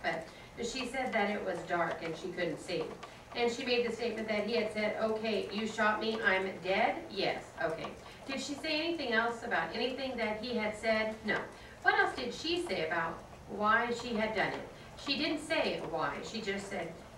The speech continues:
"You know why, and I need your support." And he was making me miserable. I couldn't stand the way to see how he was treating you, and I couldn't go on living like this.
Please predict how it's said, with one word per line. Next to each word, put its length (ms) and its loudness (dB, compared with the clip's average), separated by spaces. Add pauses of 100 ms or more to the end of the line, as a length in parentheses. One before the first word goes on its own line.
"You 180 4
know 200 6
why, 300 0
and 160 2
I 120 2
need 240 2
your 180 4
support." 460 -4 (100)
And 220 2
he 140 0
was 220 0
making 300 -2
me 180 -2
miserable. 720 0 (340)
I 140 8
couldn't 320 2
stand 400 0
the 180 0
way 280 2 (100)
to 180 -2
see 320 -4
how 220 4
he 180 -4
was 160 -2
treating 380 -2
you, 220 0 (100)
and 160 0
I 140 0
couldn't 320 -6
go 100 2
on 240 2
living 260 2
like 240 -2
this. 240 0